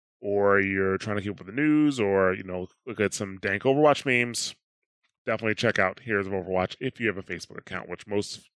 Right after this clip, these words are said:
people do. So, uh, if you are not listening to this on a podcatcher, we are available on multiple podcatchers, actually lots of podcatchers. You know, you can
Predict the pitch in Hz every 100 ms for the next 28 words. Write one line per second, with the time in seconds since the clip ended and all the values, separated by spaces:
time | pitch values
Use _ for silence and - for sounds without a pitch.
0 | - 107 101 90 85 80 _ _ _ -
1 | - - - - - - _ - - -
2 | - 101 98 95 85 - _ _ _ _
3 | _ _ _ _ _ _ _ _ - 147
4 | 131 123 113 120 92 131 123 147 143 151
5 | 180 - - - 117 113 110 107 113 117
6 | 107 107 - 127 131 156 147 170 127 120
7 | 120 90 110 117 110 107 101 110 113 104
8 | 101 98 95 90 _ _ - 104 92 101
9 | 123 104 87 92 90 90 90 107 - 98
10 | 127 - 110 98 95 - 90 - 123 104
11 | 95 90 104 113 104 92 98